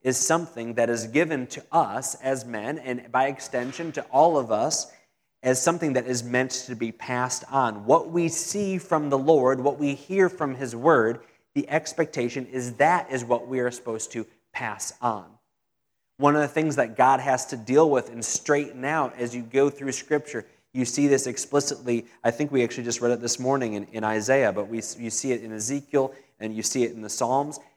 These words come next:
So often, fathers pass on bad things to their children, and God holds the fathers accountable for that.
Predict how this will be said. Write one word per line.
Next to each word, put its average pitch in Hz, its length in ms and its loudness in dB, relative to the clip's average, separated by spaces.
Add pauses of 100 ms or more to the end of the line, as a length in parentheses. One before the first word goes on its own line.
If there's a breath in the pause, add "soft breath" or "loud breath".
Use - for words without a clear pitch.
So 156 500 2
often, 135 560 0 (800 soft breath)
fathers 135 680 4 (100)
pass 156 420 -2
on 135 340 4
bad 160 420 0
things 104 320 -6
to 117 140 -10
their 98 180 -8
children, - 420 -8 (640)
and 135 180 0
God 156 320 8
holds 160 480 4
the 139 140 0
fathers 139 640 4
accountable 135 640 2
for 160 320 2
that. - 400 -14